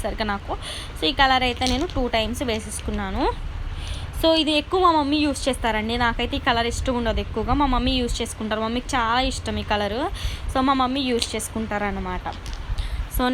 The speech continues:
నెక్స్ట్ వన్ వచ్చేసి ఇదిగోండి ఈ కలర్. So, ఇది కూడా ఒక్కసారి కూడా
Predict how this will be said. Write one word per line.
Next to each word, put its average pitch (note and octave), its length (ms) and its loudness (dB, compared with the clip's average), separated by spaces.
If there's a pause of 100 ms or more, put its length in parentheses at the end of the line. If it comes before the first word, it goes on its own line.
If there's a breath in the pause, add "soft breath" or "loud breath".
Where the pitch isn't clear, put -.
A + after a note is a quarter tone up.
(180)
నెక్స్ట్ D4 280 0
వన్ D#4 160 4
వచ్చేసి C#4+ 300 -2 (100)
ఇదిగోండి G#3 340 0 (120)
ఈ B3 40 0 (100)
కలర్. G3+ 280 0 (200)
So, - 60 -2 (120)
ఇది C4+ 180 -2
కూడా C#4+ 160 4
ఒక్కసారి C4 440 2
కూడా C4 120 0